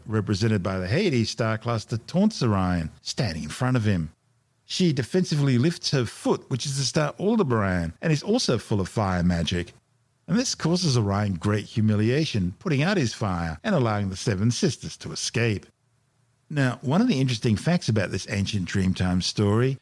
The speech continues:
is that it accurately describes the variability of Betelgeuse, which brightens and fades over a four hundred day period.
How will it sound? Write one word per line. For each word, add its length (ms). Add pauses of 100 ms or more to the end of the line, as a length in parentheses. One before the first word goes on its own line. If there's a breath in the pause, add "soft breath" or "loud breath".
is 160
that 160
it 120
accurately 420
describes 720
the 100
variability 720
of 160
Betelgeuse, 760
which 280
brightens 480
and 180
fades 500
over 260
a 40
four 280
hundred 320
day 180
period. 600